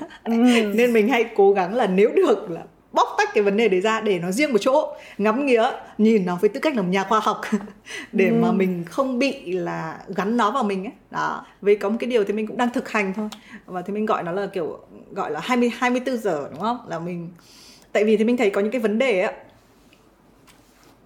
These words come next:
Speaker 2: là hai mươi tư giờ sau nó vẫn là vấn đề.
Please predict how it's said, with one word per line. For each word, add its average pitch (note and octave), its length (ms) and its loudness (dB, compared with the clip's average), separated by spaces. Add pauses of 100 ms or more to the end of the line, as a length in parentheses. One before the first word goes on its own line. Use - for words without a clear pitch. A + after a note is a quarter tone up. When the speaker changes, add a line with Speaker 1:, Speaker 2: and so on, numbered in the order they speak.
(260)
Speaker 2:
là G3 320 -2
hai C4 160 -4
mươi B3+ 120 0
tư B3+ 180 0
giờ A3 160 4
sau A3 260 -2
nó F#3+ 100 2
vẫn F3+ 140 -4
là C#4+ 80 2
vấn F#3+ 180 0
đề. G#3 160 2